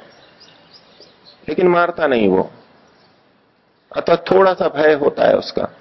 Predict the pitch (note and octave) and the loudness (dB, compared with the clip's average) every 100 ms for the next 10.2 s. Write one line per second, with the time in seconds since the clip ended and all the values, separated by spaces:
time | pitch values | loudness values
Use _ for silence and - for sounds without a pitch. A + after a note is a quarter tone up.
0 | _ _ _ _ _ _ _ - B2 D#3+ | _ _ _ _ _ _ _ -4 0 2
1 | E3+ - E3 E3 D#3+ E3 B2 - - - | 2 -2 0 0 2 0 -2 -10 -20 -20
2 | - - C#3+ D#3+ - C3 D3 C#3+ C#3+ - | -14 0 2 2 -2 0 2 4 4 2
3 | C3+ B2 A#2 - C#3 C3+ B2 A#2 B2+ B2 | 0 0 -2 0 0 2 2 2 0 -2
4 | - - - _ _ - A2 B2 B2 C3 | -4 -18 -20 _ _ -6 0 0 2 0
5 | B2+ B2 B2 A#2+ B2+ D3 D3 D#3 - D#3+ | 0 2 2 2 0 0 2 0 0 -2
6 | C3+ A2 - - - _ - _ - _ | 0 -2 -8 -16 -20 _ -20 _ -20 _
7 | _ _ _ - - A2 C#3+ E3+ F3 - | _ _ _ -20 -8 -2 0 2 2 0
8 | D#3+ D3+ D#3 D#3 D#3 D3+ D3+ C3 - C#3+ | 0 2 2 2 0 0 0 0 -2 0
9 | C#3 C#3+ C3+ B2+ C3 A#2 B2 B2 - B2+ | 0 0 -2 -2 0 2 0 -2 -2 -2
10 | G#2 | -2